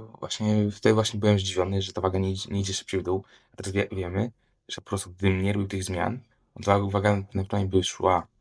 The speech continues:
nawet wolniej, em, albo by się zatrzymała kompletnie. I też czasami, powiedzmy, no, em, warto podkreślić, że ta waga, powiedzmy, po prostu te zmiany będą bardzo małe. E,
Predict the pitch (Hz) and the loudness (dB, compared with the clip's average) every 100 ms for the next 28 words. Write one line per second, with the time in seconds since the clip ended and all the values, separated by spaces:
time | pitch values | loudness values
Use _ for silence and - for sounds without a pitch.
0 | _ 95 92 92 87 95 90 82 95 139 | _ -2 0 0 4 6 6 2 -6 -8
1 | - - - _ _ _ _ - 82 87 | -10 -20 -20 _ _ _ _ -6 -2 0
2 | 85 82 82 82 82 80 82 82 - _ | 0 -2 -2 -4 -4 -6 -6 -8 -14 _
3 | - 90 101 98 - 95 101 101 98 104 | 2 2 2 0 -2 -2 0 0 0 0
4 | 104 95 80 - - _ _ - 101 110 | 0 -2 -4 -14 -18 _ _ -4 0 0
5 | - 110 107 101 98 - 104 110 117 120 | 0 0 -2 -2 -4 2 2 4 0 -8
6 | 117 113 _ _ _ _ - 95 92 92 | -14 -14 _ _ _ _ 0 2 2 2
7 | 92 92 - 101 - - 101 107 - 110 | 0 -4 -2 0 0 -4 -4 -2 -2 -2
8 | 104 98 107 104 90 95 98 - 87 - | -2 0 0 2 0 0 -2 -2 -4 0
9 | 95 98 101 101 - 101 104 - 101 92 | 0 0 2 0 2 -4 -6 -4 -2 0
10 | 95 95 98 92 87 113 107 85 - - | 2 2 4 4 2 4 4 4 -2 -16
11 | - _ _ _ _ _ - 82 82 80 | -20 _ _ _ _ _ -8 -4 -2 0
12 | 78 78 78 76 | 0 -2 -2 -4